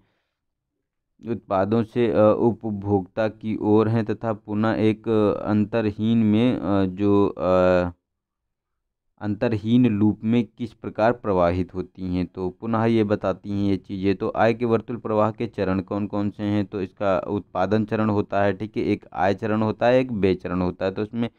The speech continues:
फर्मों, कारकों और सेवाओं को भूमि और श्रम पूंजी और उद्यमशीलता की सहायता से वस्तुओं और सेवाओं का उत्पादन करती है।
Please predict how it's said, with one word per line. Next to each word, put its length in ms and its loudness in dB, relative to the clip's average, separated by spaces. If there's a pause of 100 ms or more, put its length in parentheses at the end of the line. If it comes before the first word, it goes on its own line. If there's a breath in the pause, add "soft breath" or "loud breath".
(380 soft breath)
फर्मों, 300 0
कारकों 420 -2
और 100 -4
सेवाओं 420 0
को 180 -6
भूमि 400 0
और 220 0
श्रम 320 -4
पूंजी 380 -4
और 180 2
उद्यमशीलता 680 -4
की 200 -12
सहायता 520 -2
से 180 -12
वस्तुओं 520 -4
और 140 0
सेवाओं 440 -2
का 160 -6
उत्पादन 540 -4
करती 400 -8
है। 200 -2